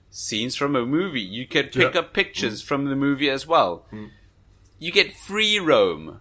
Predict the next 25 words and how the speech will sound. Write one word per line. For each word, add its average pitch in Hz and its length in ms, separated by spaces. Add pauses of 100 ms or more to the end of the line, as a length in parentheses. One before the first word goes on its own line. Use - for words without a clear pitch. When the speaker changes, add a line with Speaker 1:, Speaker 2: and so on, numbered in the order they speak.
Speaker 1:
on 131 160
the 139 120
entire 151 460
farm. 117 320
If 151 140
you 302 140
watch 135 340
this 147 200
movie 113 320
and 92 140
you 135 180
think, 101 320
"Oh, 98 320
I'd 131 280
love 107 260
to - 80
just 101 280 (540)
see 165 320
more 107 300
of 98 100
this 90 200
farm, 69 420
just - 260
walk 107 320
around" 90 540